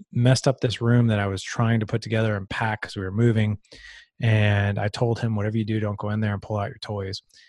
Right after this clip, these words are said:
It'd take me, like, three, four hours to pack up all this stuff. He went in there, just everything was a wreck. I got pissed. I spanked him. He actually hit the ground.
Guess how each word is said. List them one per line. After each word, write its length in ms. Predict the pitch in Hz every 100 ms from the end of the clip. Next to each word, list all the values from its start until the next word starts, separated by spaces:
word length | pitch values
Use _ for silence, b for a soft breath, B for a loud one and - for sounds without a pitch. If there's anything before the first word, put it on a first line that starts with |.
| b -
It'd 180 | 107 104
take 180 | 110
me, 160 | 107 107
like, 260 | 104 95 95 _ -
three, 220 | 120 113
four 240 | - 110
hours 340 | 104 107 104 101
to 100 | 101
pack 300 | - 110 107
up 100 | 98
all 140 | 101
this 120 | 98
stuff. 400 | - - 143 135 - b b
He 120 | -
went 160 | 107 110
in 140 | 127
there, 380 | 131 123 117 113 _ _
just 180 | - 110 _ _ _ _ 226
everything 380 | 202 135 127 120
was 140 | 110
a 40 | 107
wreck. 380 | 120 117 113 -
I 100 | 107
got 180 | 98 -
pissed. 380 | - 123 - - b b b
I 60 | 117
spanked 440 | - - 120 113
him. 180 | 117 110
He 240 | - 123
actually 240 | 110 - 107
hit 180 | 127
the 60 | 117
ground. 520 | 101 123 127 123 117